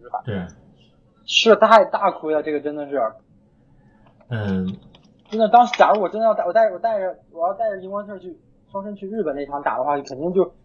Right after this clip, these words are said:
Speaker 1: 不会九杠七的成绩，就肯定会好，更好，好得多。
Speaker 2: 那这，这，其实这次比赛不，不太存在这个问题吧？因为四场毕竟都在同一个周末嘛，对吧？前后虽然有一点差别，但是
Speaker 1: 不在同一个周末啊。
Speaker 2: 嗯，不在同一个周末吗？
Speaker 1: 哪在同一个周末啊？
Speaker 2: 啊，不在同一个周末啊。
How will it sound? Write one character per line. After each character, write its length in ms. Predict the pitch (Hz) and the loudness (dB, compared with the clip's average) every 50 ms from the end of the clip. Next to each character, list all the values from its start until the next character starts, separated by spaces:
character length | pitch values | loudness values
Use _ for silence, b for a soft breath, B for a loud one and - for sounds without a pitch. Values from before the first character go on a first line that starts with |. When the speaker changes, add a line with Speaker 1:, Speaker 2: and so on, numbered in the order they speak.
| _ _ _ | _ _ _
Speaker 1:
不 80 | - 165 | -2 0
会 160 | 190 185 170 | 2 2 2
九 140 | - - 135 | 0 -2 2
杠 220 | 127 151 151 143 | 4 6 6 4
七 140 | 139 - 175 165 | 2 -2 -2 -2
的 80 | 151 | -2
成 180 | - - 123 120 | -2 -4 -10 -18
绩， 80 | 123 - _ | -20 -12 _
就 100 | 170 165 | -8 -8
肯 120 | - - | -8 -8
定 100 | 135 151 | -2 0
会 120 | 170 160 147 | 0 0 0
好， 260 | - - 120 127 139 | 0 0 0 0 0
更 160 | - - 190 | 0 -2 -2
好， 320 | 165 - 131 - - - - _ _ | 0 0 -2 -4 -6 -10 -18 _ _
好 80 | 117 | -6
得 60 | 123 | -4
多。 180 | 131 143 160 170 165 165 - B B B B B B B B B _ - | -2 2 2 4 2 2 -2 B B B B B B B B B _ -16
Speaker 2:
那 100 | 233 202 | -14 -14
这， 200 | - - 208 202 202 - - | -10 -8 -8 -8 -8 -10 -12
这， 100 | - 185 | -12 -12
其 240 | - - - 196 208 | -12 -8 -6 -4 -4
实 100 | 226 247 | -4 -4
这 220 | 247 311 285 220 | -6 -4 -2 -2
次 140 | 135 - - | -2 -2 -4
比 100 | 92 87 | -8 -8
赛 160 | 90 101 92 | -6 -6 -8
不， 100 | 85 - - | -8 -8 -12
不 120 | - - | -16 -6
太 140 | - 127 - | -4 -4 -4
存 160 | - - 90 | -2 -4 -8
在 100 | 85 82 | -10 -10
这 100 | 85 85 | -10 -12
个 60 | 80 | -12
问 100 | 80 85 | -14 -16
题 120 | 76 67 73 | -16 -18 -18
吧？ 100 | 78 78 | -18 -14
因 140 | 85 107 131 | -8 -6 -4
为 180 | 139 147 147 151 | -4 -4 -6 -8
四 260 | - - - - 160 - | -10 -16 -16 -12 -10 -10
场 240 | - - 92 - - - 131 - - | -10 -10 -14 -14 -14 -14 -14 -8 -6
毕 80 | 180 | -6
竟 120 | 170 165 120 | -4 -2 -4
都 140 | 139 151 151 135 | -4 -2 -4 -4
在 40 | - | -6
同 80 | - 110 | -4 -4
一 20 | 117 | -4
个 60 | 123 | -2
周 140 | 127 147 170 | -2 -2 -2
末 200 | 196 202 - - | -2 -2 -2 -4
嘛， 120 | - - | -6 -10
对 100 | - 87 | -12 -14
吧？ 80 | 85 90 | -14 -14
前 180 | - - 113 | -10 -6 -4
后 160 | 127 190 170 120 | -2 -2 -2 -2
虽 140 | - 113 | -4 -6
然 80 | 110 113 | -6 -6
有 140 | 107 92 104 | -6 -6 -8
一 40 | 110 | -8
点 220 | - - - - | -8 -10 -12 -14
差 160 | - - 101 | -12 -10 -10
别， 180 | 98 90 87 90 | -8 -8 -8 -8
但 140 | 104 101 98 | -8 -8 -6
是 260 | 196 185 175 - b b b b b b | -6 -6 -8 -8 b b b b b b
Speaker 1:
不 160 | - 147 160 190 | -4 0 4 6
在 120 | 247 247 | 6 6
同 140 | 214 175 190 | 6 4 -2
一 40 | 190 | -4
个 100 | 190 175 | -4 -4
周 160 | 170 170 170 | -4 -4 -4
末 180 | 170 175 175 165 | -2 -2 -2 0
啊。 160 | 147 131 117 120 | -2 -2 -6 -8
Speaker 2:
嗯， 40 | - | -2
不 60 | 160 190 | 0 2
在 60 | 214 | 4
同 100 | 190 180 | 4 4
一 40 | 170 | 2
个 60 | 165 | 0
周 100 | 160 156 | -2 -6
末 140 | 156 160 147 | -6 -4 -4
吗？ 220 | 135 135 131 131 - | -4 -4 -4 -4 0
Speaker 1:
哪 180 | 185 190 151 | 2 2 4
在 140 | 151 214 233 | 4 2 2
同 160 | - - 190 | 0 -2 -8
一 20 | 190 | -10
个 80 | 185 175 | -10 -10
周 120 | 170 170 | -12 -10
末 80 | 165 - | -6 -4
啊？ 80 | 170 | -2
Speaker 2:
啊， 60 | 165 151 | -2 0
不 40 | |
在 80 | 147 160 | 0 -2
同 120 | 113 104 | -2 -2
一 20 | 98 | -2
个 60 | 98 | -2
周 80 | 90 90 | -2 -2
末 120 | 87 85 | -4 -6
啊。 240 | 80 - - - | -10 -14 -18 -20